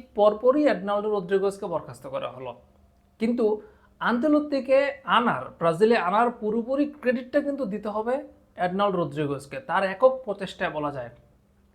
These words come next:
নেইমার জুনিয়র তাকে সাপোর্ট করেছে, কিন্তু বোর্ডের মধ্যে অনেকের বিরুদ্ধে গিয়ে একক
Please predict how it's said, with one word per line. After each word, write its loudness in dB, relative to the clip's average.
নেইমার 2
জুনিয়র 2
তাকে -2
সাপোর্ট -2
করেছে, -14
কিন্তু -8
বোর্ডের 8
মধ্যে -2
অনেকের 4
বিরুদ্ধে 2
গিয়ে -2
একক 6